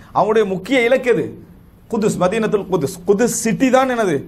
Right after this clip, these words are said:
மிக பிரதானமான இலக்கு என்பதை நம்ம விளங்கிக் கொள்ள வேண்டும். ஏண்டா, பலஸ்தீன் அவங்க செலக்ட் பண்றாங்கண்டா, எதை வச்சு செலக்ட் பண்றாங்க?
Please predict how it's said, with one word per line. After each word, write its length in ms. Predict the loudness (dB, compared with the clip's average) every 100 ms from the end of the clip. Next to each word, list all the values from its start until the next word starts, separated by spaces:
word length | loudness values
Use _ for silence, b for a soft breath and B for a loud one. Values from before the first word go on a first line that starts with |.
| -12 -12
மிக 180 | -2 -2
பிரதானமான 680 | 0 2 2 2 2 0 0 -2
இலக்கு 260 | -4 -2 -2
என்பதை 300 | -2 -4 -4
நம்ம 260 | -4 -2 0
விளங்கிக் 360 | 0 -2 -2
கொள்ள 120 | 0 0
வேண்டும். 260 | -2 -10 -4
ஏண்டா, 280 | 0 2 2 0 B B B -4
பலஸ்தீன் 540 | -2 -2 -4 -4 0
அவங்க 200 | 0 -2 -2
செலக்ட் 300 | -2 -2 -4
பண்றாங்கண்டா, 540 | -2 -2 -2 0 2 2
எதை 120 | 2
வச்சு 220 | -2 -2
செலக்ட் 220 | -2 -2 -2
பண்றாங்க? 300 | -2 -2